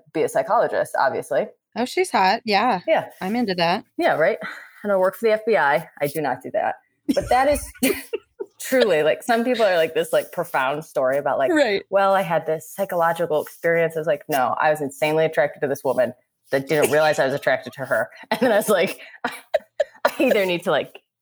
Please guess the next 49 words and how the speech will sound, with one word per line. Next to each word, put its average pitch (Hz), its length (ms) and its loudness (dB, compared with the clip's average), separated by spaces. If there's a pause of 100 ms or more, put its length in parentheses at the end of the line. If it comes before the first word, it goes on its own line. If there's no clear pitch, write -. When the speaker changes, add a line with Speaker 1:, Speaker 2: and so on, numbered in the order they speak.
(120)
Speaker 1:
I 175 80 2
didn't 170 180 0
understand. 156 380 0
It 143 60 0
was 156 160 -4
really, 160 180 4
I 143 80 2
wanna 131 280 0 (140)
be 156 140 -2
with 156 280 -2
her, 262 240 0
but 180 120 0
I 135 100 2
was 135 100 -4
like, 123 200 -2
"I 139 60 -2
guess 220 140 0
I'll 247 80 0
just 156 160 -8 (200)
be 226 160 0
her." - 300 -2 (460)
So, - 160 -2 (220)
Speaker 2:
Yeah. 233 340 0 (180)
Speaker 1:
yeah. - 260 0 (520)
So - 120 -4
that's 262 200 2
actually 240 380 0
how 226 200 0
I 247 80 0
got 247 160 2
into 269 340 -2
it. 139 240 -4 (160)
And 185 360 2
I 170 100 2
was 165 340 -2 (520)
unsurprisingly 190 760 0
counseled 180 360 0
against 160 400 0
it 139 120 0
because 165 260 -2
no 156 120 2
one 156 140 2
thought 151 240 0
that 151 100 2
was 151 140 -2
a 143 80 -2
good 143 400 0 (100)
enough 151 260 -2
reason 170 400 -2